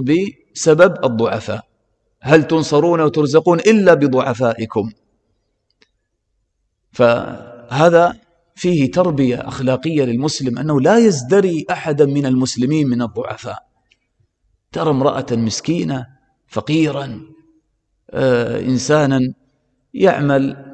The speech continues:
في الشارع يلتقط المهملات، هذه وظيفته، لا تمتهنه، لا تحتقره، ما تدري ما الذي يكون بينه وبين الله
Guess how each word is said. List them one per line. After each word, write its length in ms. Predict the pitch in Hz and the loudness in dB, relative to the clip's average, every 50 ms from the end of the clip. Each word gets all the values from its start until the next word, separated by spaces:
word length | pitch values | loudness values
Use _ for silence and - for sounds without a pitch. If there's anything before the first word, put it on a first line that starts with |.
| - - _ _ _ _ _ _ | -20 -20 _ _ _ _ _ _
في 420 | - - - 135 135 127 123 127 120 | -10 -4 -2 0 0 0 0 -2 -6
الشارع 680 | 120 - - - 147 143 139 135 131 127 127 127 139 - _ _ _ _ _ _ - | -8 -8 -4 -2 0 0 2 0 0 0 -2 -4 -6 -14 _ _ _ _ _ _ 0
يلتقط 540 | - 147 151 143 147 143 135 - 135 127 - | 4 4 4 4 2 -2 -2 -2 -2 -2 -2
المهملات، 840 | 131 123 131 143 135 123 123 131 135 143 147 143 135 131 - - - - _ _ _ _ _ _ _ _ _ _ _ _ _ _ _ _ _ _ _ - | 0 2 2 2 2 2 0 2 2 2 0 0 -2 -6 -10 -16 -20 -20 _ _ _ _ _ _ _ _ _ _ _ _ _ _ _ _ _ _ _ -18
هذه 180 | - - 170 | -12 -6 -2
وظيفته، 760 | 185 185 175 175 190 156 - 190 185 - 180 160 156 147 143 | 0 0 0 0 -2 -2 -2 -4 -4 -2 -2 -2 -2 0 2
لا 160 | 160 190 202 | 4 4 4
تمتهنه، 840 | 180 - 185 175 156 - 175 165 156 160 160 170 147 139 131 117 - - _ - | 4 2 0 -2 0 2 2 4 4 4 2 2 2 2 0 0 -2 -6 _ 2
لا 120 | 151 175 | 4 4
تحتقره، 880 | 175 180 151 - - - 160 - 185 185 175 175 147 131 131 123 127 _ _ _ _ _ _ _ _ _ _ _ _ _ _ _ _ _ _ _ - | 4 2 -2 -6 -2 -2 0 0 0 0 0 0 -2 -2 -4 -8 -12 _ _ _ _ _ _ _ _ _ _ _ _ _ _ _ _ _ _ _ -2
ما 140 | - 202 220 | 0 2 2
تدري 580 | 214 214 202 185 165 175 160 139 127 - - - - - - | 4 4 2 2 2 0 0 0 -4 -6 -10 -18 -16 -8 -2
ما 120 | 135 160 | 0 2
الذي 280 | 170 165 160 147 147 147 | 4 4 4 6 6 4
يكون 260 | 147 139 - 160 143 | 4 4 2 0 2
بينه 240 | 131 139 139 131 127 | 2 2 2 2 0
وبين 260 | 123 117 123 120 110 | 0 0 -2 -4 -4
الله 300 | 113 107 107 113 110 107 | -8 -10 -10 -10 -12 -12